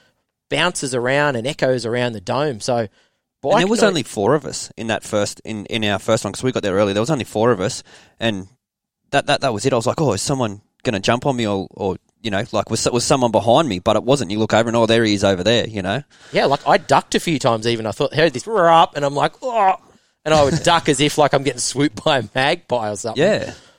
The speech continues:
Speaker 1: But old mate's across the other side of the dome, so that takes a little bit of getting used to. So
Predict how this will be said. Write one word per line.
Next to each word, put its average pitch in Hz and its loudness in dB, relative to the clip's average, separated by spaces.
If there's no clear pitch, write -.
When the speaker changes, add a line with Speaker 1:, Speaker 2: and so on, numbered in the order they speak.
Speaker 1:
But 131 0
old 151 4
mate's 123 -2
across 117 -4
the 110 -4
other 117 -2
side 113 -2
of 104 -2
the 98 -10
dome, 123 -2
so 107 -6
that - -2
takes - -2
a 180 2
little 175 0
bit 151 2
of 139 0
getting 131 -2
used 143 -6
to. 98 -8
So 110 -4